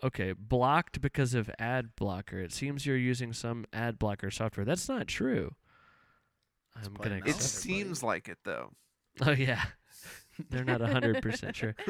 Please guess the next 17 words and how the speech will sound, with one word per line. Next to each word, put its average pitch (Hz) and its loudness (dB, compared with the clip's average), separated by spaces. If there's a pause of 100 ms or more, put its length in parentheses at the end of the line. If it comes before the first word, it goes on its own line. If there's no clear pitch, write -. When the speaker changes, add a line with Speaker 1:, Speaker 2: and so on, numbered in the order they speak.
Speaker 3:
<laughs> - -8
Speaker 1:
Uh, 165 8
they 185 2
provide 175 2 (1300)
informative 190 6
articles 170 4
and 143 -4
posts. - 2 (160)
Oh, 147 12
and 147 6
it's, 135 2
it's 151 0
operated 139 2
by 110 2
Buzzle 110 2
dot 92 -6
com. 82 -10